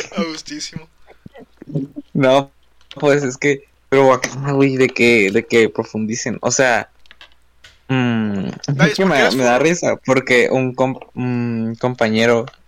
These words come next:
Speaker 2: de, pues, la carrera, antes de estudiar arquitectura, estaba escu-, estudiando artes.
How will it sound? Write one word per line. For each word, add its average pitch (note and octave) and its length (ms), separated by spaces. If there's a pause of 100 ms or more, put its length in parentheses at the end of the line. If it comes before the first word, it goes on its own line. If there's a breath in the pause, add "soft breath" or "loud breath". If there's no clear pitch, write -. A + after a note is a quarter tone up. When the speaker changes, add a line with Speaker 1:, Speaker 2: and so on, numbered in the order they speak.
Speaker 2:
de, G#2 560
pues, G2+ 160
la G#2 140
carrera, A2 440 (480)
antes A#2 440
de - 60
estudiar A2 460
arquitectura, A2+ 680 (100)
estaba G#2 380
escu-, G#2 380
estudiando A2+ 500
artes. G#2+ 500